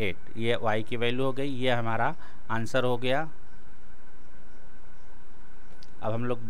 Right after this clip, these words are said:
बल-, ब्रेक चलते हैं, क्वेश्चन नंबर पाँच देखते हैं। क्वेश्चन नंबर पाँच है, सेवन वाई प्लस फ़ोर upon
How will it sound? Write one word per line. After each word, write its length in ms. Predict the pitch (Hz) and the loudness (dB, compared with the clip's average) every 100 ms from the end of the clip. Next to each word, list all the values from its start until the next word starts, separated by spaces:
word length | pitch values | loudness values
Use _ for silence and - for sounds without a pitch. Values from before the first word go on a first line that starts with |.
| 107 | 0
बल-, 160 | 117 117 104 | 0 0 0
ब्रेक 240 | 117 123 127 | 2 2 2
चलते 320 | - 123 - 127 | 0 0 2 0
हैं, 160 | 123 131 | 0 0
क्वेश्चन 340 | - 110 - 123 | 0 0 0 0
नंबर 340 | 123 123 123 110 | 0 0 0 0
पाँच 180 | 120 120 113 | 0 2 0
देखते 360 | 120 - - 123 | 0 0 0 0
हैं। 240 | 120 139 - - - - - | 0 0 0 0 0 0 0
क्वेश्चन 320 | 110 - 123 | 0 2 2
नंबर 320 | 123 123 120 - | 2 2 2 2
पाँच 260 | 120 123 123 | 2 2 2
है, 240 | 120 127 - - - - - - - - - - - - - - - - - - - - - - | 2 2 0 0 0 0 0 0 0 0 0 0 0 0 0 0 0 0 0 0 0 0 0 0
सेवन 480 | - 123 127 139 | 0 2 2 4
वाई 460 | 139 127 131 135 151 - - - | 4 4 4 2 0 0 0 0
प्लस 260 | - 127 - - - - - - - - - - - - - | 2 2 2 2 0 0 0 0 0 0 0 0 0 -2 2
फ़ोर 400 | - 127 127 151 - - - 110 | 2 4 2 2 0 0 0 0
upon 440 | - 127 127 127 | 2 4 4 2